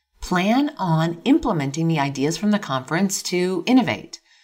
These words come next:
to be more productive, to be a better team player or a better communicator or a better manager or a better leader.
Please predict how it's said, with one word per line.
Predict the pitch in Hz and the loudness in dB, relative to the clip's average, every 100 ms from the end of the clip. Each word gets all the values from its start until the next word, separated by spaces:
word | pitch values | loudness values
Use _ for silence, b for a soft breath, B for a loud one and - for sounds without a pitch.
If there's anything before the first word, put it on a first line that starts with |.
| b | b
to | - | 0
be | 156 | 2
more | 147 123 | 2 0
productive, | 156 170 190 - 104 73 - | -2 0 0 -2 -8 -10 -6
to | 165 | 2
be | 170 | 2
a | 151 | 2
better | 151 | 0
team | 151 - 143 | -2 -4 -6
player | - 202 202 | 0 0 2
or | 180 131 | -2 -4
a | 135 | -2
better | 139 135 | -2 -2
communicator | 135 156 185 196 196 196 165 | -2 -2 -2 -4 -6 -8 -8
or | 131 | -8
a | 123 | -2
better | 180 180 | 0 0
manager | 160 175 233 233 | 0 0 -2 -4
or | 226 226 | -4 -2
a | 233 | -2
better | 247 254 | -4 -2
leader. | 202 233 - | 0 -2 -4